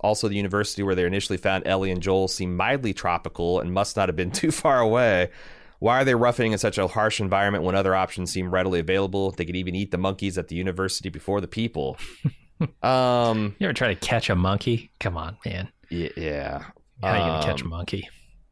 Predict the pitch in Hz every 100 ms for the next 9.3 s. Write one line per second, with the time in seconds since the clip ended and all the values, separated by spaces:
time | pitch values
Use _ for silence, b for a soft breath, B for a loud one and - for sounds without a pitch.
0 | _ _ _ _ _ _ - - 247 262
1 | 262 107 95 - 151 156 156 156 160 175
2 | 220 233 208 156 139 135 117 104 76 82
3 | 82 78 73 69 71 - - 113 113 117
4 | - 127 110 98 123 139 127 127 120 156
5 | 151 135 143 131 120 123 127 127 123 120
6 | - 104 104 104 101 95 92 107 117 -
7 | 117 107 - 113 110 110 - 113 110 107
8 | 104 104 107 104 107 78 90 95 95 95
9 | 95 92 90